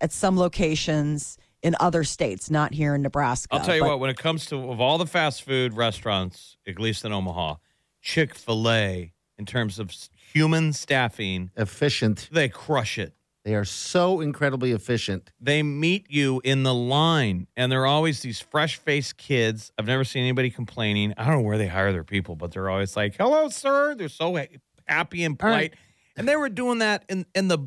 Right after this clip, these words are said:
Speaker 2: dead of winter when it was freezing cold, and I'd pull up like, "Go inside, buddy. I feel bad."
Speaker 3: Dude, I've seen them standing there in the rain.
Speaker 2: They take your order on their iPad. I'm just saying. I'm just saying. Chick-fil-A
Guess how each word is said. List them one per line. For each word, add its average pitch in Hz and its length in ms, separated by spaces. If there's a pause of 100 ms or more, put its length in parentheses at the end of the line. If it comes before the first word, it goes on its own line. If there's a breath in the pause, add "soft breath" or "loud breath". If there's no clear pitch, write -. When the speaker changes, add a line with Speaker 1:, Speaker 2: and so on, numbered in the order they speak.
(120)
Speaker 2:
dead 202 240
of 180 120
winter 151 380
when 110 140
it - 40
was 113 120
freezing 160 500
cold, 127 400
and 98 100
I'd 101 120
pull 117 180
up 104 140
like, 117 140
"Go 202 180
inside, 180 500
buddy. 160 260
I 151 60
feel 165 220
bad." 160 560
Speaker 3:
Dude, 214 100
I've 226 140
seen 240 180
them 208 160
standing 214 340
there 208 120
in 185 100
the 175 80
rain. 170 600
Speaker 2:
They 127 100
take 170 260
your 151 120
order 151 260
on 123 100
their 117 100
iPad. 113 460 (220)
I'm 151 80
just 170 180
saying. 110 240
I'm 110 160
just 135 160
saying. 95 300
Chick-fil-A 107 640